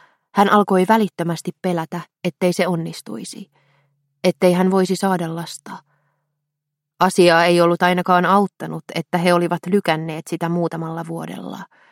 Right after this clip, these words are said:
Ezra oli halunnut saada ensin ylennyksen, palkankorotuksen ja oman asunnon varmistaakseen, että he pystyisivät tarjoamaan lapselleen kaiken mahdollisen.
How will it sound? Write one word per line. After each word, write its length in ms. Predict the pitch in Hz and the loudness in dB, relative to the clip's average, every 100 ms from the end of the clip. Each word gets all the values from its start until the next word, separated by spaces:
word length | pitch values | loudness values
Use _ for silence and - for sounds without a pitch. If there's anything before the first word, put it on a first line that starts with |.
| _ _ _ - | _ _ _ 4
Ezra 380 | 214 214 185 | 4 4 4
oli 160 | 165 170 | 6 4
halunnut 420 | 175 180 175 170 | 4 4 2 0
saada 320 | - 185 175 | 0 0 2
ensin 360 | 165 208 202 170 | 2 2 0 -2
ylennyksen, 800 | 196 202 165 151 - - 156 165 - | 0 0 0 -4 -10 -8 -6 -6 2
palkankorotuksen 1040 | 190 180 160 160 160 156 160 - 160 165 - - - | 2 2 -2 -2 -4 -4 -8 -6 -4 -4 -8 -16 0
ja 80 | 175 | 4
oman 300 | 196 202 170 | 4 4 2
asunnon 460 | 190 196 165 160 170 | 0 0 -2 -2 2
varmistaakseen, 920 | 190 165 - 165 160 - 170 160 165 | 2 0 -4 -4 -4 -6 -6 -4 -4
että 240 | 170 - | -6 -2
he 120 | 170 170 | 0 2
pystyisivät 640 | 185 - 165 165 165 165 | 0 0 -4 -4 -4 -4
tarjoamaan 640 | - 190 175 160 160 165 170 | 0 0 0 -2 -2 -2 -2
lapselleen 580 | 190 - 151 151 156 175 | -4 -6 -8 -6 -6 -2
kaiken 380 | 196 190 160 | 0 -2 -4
mahdollisen. 720 | 165 160 165 - - - 196 | -6 -6 -10 -12 -12 -14 -14